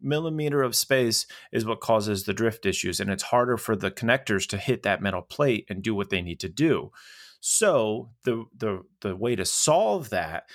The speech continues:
is they took a little tiny square piece of cardstock, like a business card or a, a cereal box or anything like that, like that sort of thickness cardboard. They placed it where the, the Joy-Con, the actual joystick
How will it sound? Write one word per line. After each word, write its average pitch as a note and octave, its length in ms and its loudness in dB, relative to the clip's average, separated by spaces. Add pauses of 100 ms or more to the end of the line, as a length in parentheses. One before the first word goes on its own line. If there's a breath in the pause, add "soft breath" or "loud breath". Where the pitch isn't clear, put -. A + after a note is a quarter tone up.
(180 loud breath)
is A2+ 180 -4
they C3+ 180 4
took C3+ 320 -2
a G#2+ 160 -2
little C#3+ 400 0
tiny C#3+ 340 -2
square C3 500 0
piece B2+ 360 -4
of B2 160 -6
cardstock, G#2 720 2
like F#2 140 -6
a D#2+ 60 -8
business A2 420 -2
card G#2+ 520 2
or D#2+ 220 -6
a, D#2 280 -8 (380 loud breath)
a - 60 -16
cereal C3+ 460 4
box G#2+ 520 4
or F2 220 -2
anything D3+ 400 2
like G#2 200 0
that, F#2 220 2
like G#2 180 -6
that A#2+ 340 2
sort - 340 0
of B2 120 0
thickness C#3 600 -4
cardboard. F2+ 640 -2 (380 loud breath)
They G2+ 200 -2 (120)
placed C#3+ 460 0
it A#2+ 180 2 (140)
where A2 560 2 (320)
the, G2+ 500 2
the G2 140 -2
Joy-Con, A2 840 0
the F#2+ 300 0
actual G#2 500 0
joystick G#2+ 880 -2